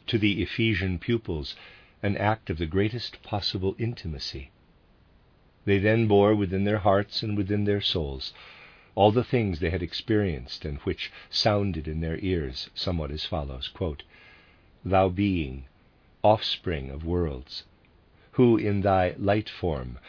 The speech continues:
art strengthened by the sun under the moon's control. Thou art endowed by Mars with his creative resonance,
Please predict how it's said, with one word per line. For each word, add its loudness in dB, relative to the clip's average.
art 0
strengthened -4
by -4
the -6
sun -4
under 0
the 0
moon's -2
control. -6
Thou 10
art 8
endowed 4
by 6
Mars 0
with 0
his 0
creative 0
resonance, -6